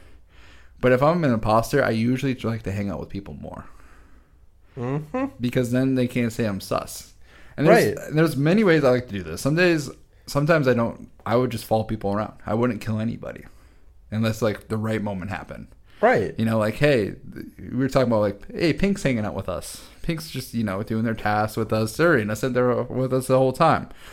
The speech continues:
Speaker 1: Were they? Lights, ki-, you call Lights, you kill someone that went into a different room, you pop back with
Speaker 2: Mm-hmm.
Speaker 1: them, they're like, "Oh, hey, they were with us the entire time.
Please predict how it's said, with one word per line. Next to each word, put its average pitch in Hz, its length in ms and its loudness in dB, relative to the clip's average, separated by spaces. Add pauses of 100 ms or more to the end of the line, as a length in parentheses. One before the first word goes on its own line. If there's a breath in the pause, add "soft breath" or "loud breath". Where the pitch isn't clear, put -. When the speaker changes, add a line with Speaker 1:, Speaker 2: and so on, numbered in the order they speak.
(300 loud breath)
Speaker 1:
Were 73 160 -8
they? 85 180 -4 (1120 loud breath)
Lights, 110 240 -2
ki-, - 260 -6
you 110 160 -4
call 113 360 2
Lights, 165 380 0
you 98 80 -6
kill 110 240 0
someone 117 360 -2
that 101 200 -2
went 110 240 0
into 110 200 -2
a - 20 -2
different 104 340 -4
room, 180 340 2
you 202 240 -2 (380)
pop 117 220 2
back 120 220 2
with 123 140 -2
Speaker 2:
Mm-hmm. 120 100 0
Speaker 1:
them, 175 140 0
they're 120 80 2
like, 113 220 -2
"Oh, 180 100 2
hey, 156 260 2
they 113 160 -2
were 123 140 0
with 131 100 -2
us 131 160 -2
the 135 80 -2
entire 139 280 0
time. 131 300 0